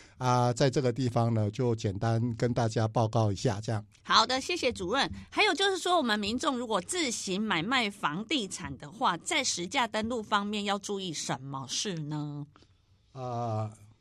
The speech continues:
Speaker 1: 对不起啊，你再讲一遍好吗？
Speaker 2: 就是我们如果说哈，用了实价登录这个部分啊，主任有没有什么样的建议要我们注意的？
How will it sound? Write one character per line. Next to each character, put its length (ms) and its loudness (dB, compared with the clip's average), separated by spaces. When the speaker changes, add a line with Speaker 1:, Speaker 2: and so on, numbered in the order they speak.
Speaker 1:
对 140 -4
不 40 -6
起 240 -6
啊， 240 -8
你 140 -4
再 160 -4
讲 180 -4
一 100 -6
遍 180 -6
好 80 -10
吗？ 40 -10
Speaker 2:
就 240 2
是 280 0
我 160 -2
们 180 0
如 140 -2
果 160 0
说 240 -2
哈， 200 -2
用 240 4
了 80 2
实 360 -2
价 240 8
登 200 0
录 140 -2
这 140 2
个 160 0
部 260 -4
分 420 -2
啊， 200 -2
主 120 -6
任 140 2
有 80 0
没 140 -2
有 40 0
什 160 -6
么 180 -6
样 280 -2
的 160 -4
建 340 -4
议 220 -8
要 240 2
我 180 -6
们 180 -8
注 260 -6
意 180 -6
的？ 260 -6